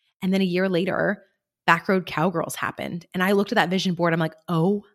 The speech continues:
my gosh." It's like I created Backroad Cowgirls on this vision board before the concept had ever even crossed my mind.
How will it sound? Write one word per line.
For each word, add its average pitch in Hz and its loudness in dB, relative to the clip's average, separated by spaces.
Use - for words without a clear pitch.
my 147 -6
gosh." - -4
It's 214 -2
like 254 0
I 185 0
created 185 -4
Backroad 165 -2
Cowgirls 165 -2
on 170 -6
this 165 -4
vision 156 -4
board 190 -2
before 170 -4
the 175 -6
concept 165 -4
had 185 -2
ever 196 -4
even 202 -2
crossed 156 -4
my - -6
mind. 160 -6